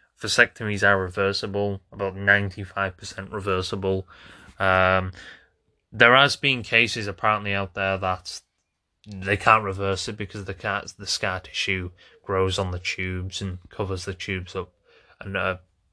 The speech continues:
worse for them to actually put them back together. Um, but in most cases, vasectomies. Now, should I think?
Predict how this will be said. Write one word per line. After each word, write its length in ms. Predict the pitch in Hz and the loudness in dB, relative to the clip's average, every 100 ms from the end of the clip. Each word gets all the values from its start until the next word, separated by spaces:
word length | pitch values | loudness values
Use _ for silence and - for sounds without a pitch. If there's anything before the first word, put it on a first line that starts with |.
| _ | _
worse 400 | 104 98 95 - | 0 2 2 0
for 160 | - 95 | -6 -6
them 200 | 92 90 | -6 -4
to 120 | 101 | 0
actually 460 | 90 - 98 92 | 0 -2 -8 -8
put 280 | 90 - 98 | -6 -6 -4
them 160 | 95 92 | -4 -2
back 220 | 95 90 | -2 -2
together. 540 | - 101 95 95 90 - _ - _ _ - | -8 -2 0 0 -2 -4 _ -20 _ _ -4
Um, 580 | 98 95 95 95 98 101 | 2 4 4 4 2 0
but 160 | 117 | 2
in 100 | 110 | 2
most 360 | 110 123 127 - | 4 4 4 0
cases, 560 | 117 107 - 107 98 | 0 0 -2 -2 -4
vasectomies. 840 | 92 104 - 101 - 107 95 92 - | -6 -10 -6 -6 -6 -10 -8 -8 -4
Now, 160 | 120 123 | 0 0
should 260 | - 147 | 2 4
I 140 | 135 131 | 6 4
think? 520 | - 120 113 107 | 2 -2 -2 -6